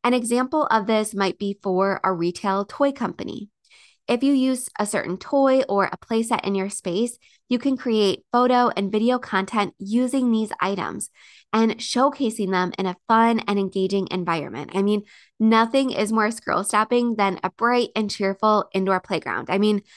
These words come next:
I know that I'm a little bit biased, but I cannot help but stop my scroll whenever I see something like that come across my feed.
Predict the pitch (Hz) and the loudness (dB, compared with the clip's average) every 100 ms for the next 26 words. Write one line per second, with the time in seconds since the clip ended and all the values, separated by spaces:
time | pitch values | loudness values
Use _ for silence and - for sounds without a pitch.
0 | - - - 226 226 233 285 - 202 202 | -20 -8 -2 2 2 2 0 0 0 0
1 | 185 180 170 - 196 226 185 - - 202 | 0 -2 -2 2 4 4 2 -2 -2 -2
2 | - 233 233 254 240 226 233 - 190 220 | -2 -4 -2 -2 0 0 -4 -4 0 0
3 | 226 202 190 - - - 185 175 208 220 | 0 -2 -2 -6 -8 0 2 2 0 -4
4 | - 175 196 202 180 - 196 220 226 233 | -2 0 2 0 -4 -4 -4 0 0 0
5 | 226 208 180 185 180 180 180 208 220 - | -4 -4 -4 -2 -2 -4 0 0 0 -4
6 | _ _ _ - 214 202 208 180 - 165 | _ _ _ -2 0 0 0 0 -2 -6
7 | 170 - - | -6 -10 -12